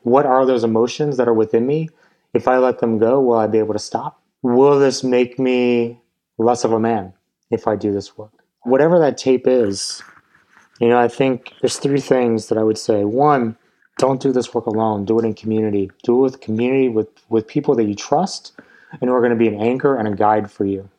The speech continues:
and who are gonna mirror back for you who you are so you can see yourself through their eyes, not through your own perceptions. Second, get curious. Look at this as an adventure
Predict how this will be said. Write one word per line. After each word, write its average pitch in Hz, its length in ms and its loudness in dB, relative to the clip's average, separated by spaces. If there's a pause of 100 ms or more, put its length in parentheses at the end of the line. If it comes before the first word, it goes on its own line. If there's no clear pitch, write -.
(640)
and 117 100 0
who 123 60 2
are 120 80 4
gonna 117 140 2
mirror 120 280 2
back 113 300 0
for - 100 -2
you 147 200 2
who 165 280 -2
you 147 280 2
are 151 340 0 (380)
so - 160 -2
you 127 80 0
can 123 180 -4
see 156 180 0
yourself 143 600 0
through 110 240 -2
their 117 340 2
eyes, 151 320 0
not 117 300 -2
through 117 160 0
your 110 160 0
own 110 140 -2
perceptions. - 840 -10 (440)
Second, 113 680 -6 (360)
get 131 200 -4
curious. 120 720 -4 (460)
Look 156 240 2
at 185 80 0
this 170 180 0
as 131 140 2
an 127 100 2
adventure 123 720 -2